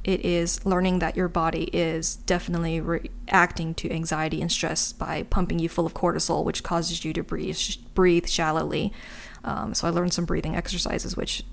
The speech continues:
to be honest, I'm really bad about. I'm also learning to be less hard on myself and speak up more. Like, uh, I really hope people from work never listen to this podcast, but whatever. I do struggle a lot with the current organization I'm in,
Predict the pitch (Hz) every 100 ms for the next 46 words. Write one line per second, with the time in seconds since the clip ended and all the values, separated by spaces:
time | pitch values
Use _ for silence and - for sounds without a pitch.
0 | - - 170 151 147 - 165 165 151 -
1 | - - - - - - - 208 214 220
2 | 220 196 190 190 185 185 180 175 - 180
3 | 185 190 190 202 202 208 - - - 175
4 | 170 165 165 - 185 180 175 202 202 226
5 | 254 - - - - 185 170 - - -
6 | - - - - - - - - - -
7 | 185 170 170 180 190 302 277 262 - -
8 | - 170 170 - 170 170 160 175 170 170
9 | - - 156 175 175 - - 165 151 160
10 | 190 - - - - - - - - -
11 | - 202 214 208 202 175 220 214 214 214
12 | 214 208 - 202 190 190 185 180 175 170
13 | - 185 175 170 175 175 170 175 170 175
14 | 170 165 - 170 165 - 170 165 165